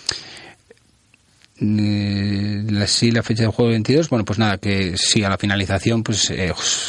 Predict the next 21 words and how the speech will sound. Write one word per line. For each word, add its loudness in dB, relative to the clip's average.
habrá 4
el, -2
lo -2
que 0
es 2
el, 0
eh, 4
la 4
entrega 2
de 0
premios 0
para 0
tanto 2
una, 2
tanto 2
una 6
categoría 2
como, -2
como 4
para 0
otra. -8